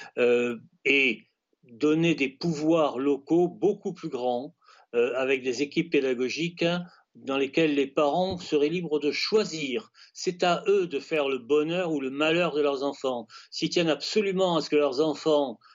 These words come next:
en classe prépara-, en cours préparatoire, apprennent à lire selon des méthodes, euh, idéo-visuelles ou semi-globales, ça les regarde, ils fabriqueront des autistes programmés,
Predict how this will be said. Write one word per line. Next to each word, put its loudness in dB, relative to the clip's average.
en 0
classe -2
prépara-, 0
en 0
cours 0
préparatoire, 0
apprennent 0
à 4
lire 2
selon -2
des -4
méthodes, -2
euh, 0
idéo-visuelles 0
ou 0
semi-globales, 0
ça -2
les 0
regarde, -2
ils -14
fabriqueront 0
des -4
autistes -4
programmés, 0